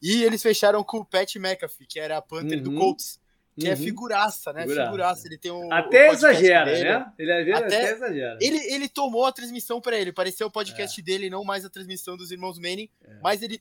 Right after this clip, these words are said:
Speaker 1: tem histórias legais porque ele jogou com o Peyton Manning, né? Então,
Speaker 2: Aham.
Speaker 1: foi interessante, acho que mais por isso. Eu gostei mais da participação do Gronk. O Gronk é muito figuraça também.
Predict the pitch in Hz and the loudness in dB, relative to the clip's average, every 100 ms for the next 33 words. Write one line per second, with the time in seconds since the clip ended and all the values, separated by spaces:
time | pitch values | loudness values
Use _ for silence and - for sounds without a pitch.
0 | _ - 208 208 - 190 196 170 180 160 | _ -8 -8 -8 -4 -4 -4 -8 -8 -2
1 | 180 185 202 214 214 208 202 190 202 196 | -2 -2 -12 -10 -10 -8 -10 -10 -14 -12
2 | 208 180 147 131 131 139 139 139 147 240 | -10 -8 -10 -14 -12 -10 -8 -6 -8 -12
3 | _ _ _ - 175 160 185 180 180 180 | _ _ _ -8 -8 -6 -6 -6 -8 -8
4 | 185 - 190 190 - 185 160 180 190 185 | -10 -10 -8 -10 -8 -12 -8 -8 -8 -8
5 | 175 165 165 175 160 156 156 160 156 147 | -8 -6 -8 -8 -10 -12 -16 -18 -14 -12
6 | 160 165 147 165 190 190 143 160 - - | -12 -16 -12 -12 -10 -16 -16 -16 -16 -18
7 | 135 127 147 - 127 120 | -10 -4 -4 -6 -20 -20